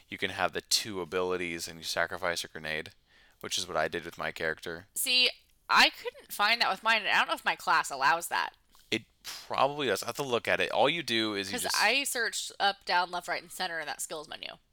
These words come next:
Speaker 1: Huh. I'll have to go look into that. Maybe it could just be my class. Um,
Speaker 2: Um, do you wanna explain what you're talking about for the kids at home?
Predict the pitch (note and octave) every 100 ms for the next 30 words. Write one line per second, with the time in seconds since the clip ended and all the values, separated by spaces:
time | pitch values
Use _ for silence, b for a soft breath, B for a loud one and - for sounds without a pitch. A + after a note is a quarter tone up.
0 | _ - F3 C3 - G2+ A2+ G#2 B2 G#2
1 | - E2+ G#2 C3 - A2 - - - G#3+
2 | D4 - A#3 A3+ A#3 B3 A#3 B3 - -
3 | A2+ G#2+ G#2 G2+ G2 G3+ G3+ A3 A3+ A3+
4 | G#3+ G3+ F3+ G3 F#3 F#3 F3 F#3 F#3+ F3+
5 | E3+ D#3+ E3+ F3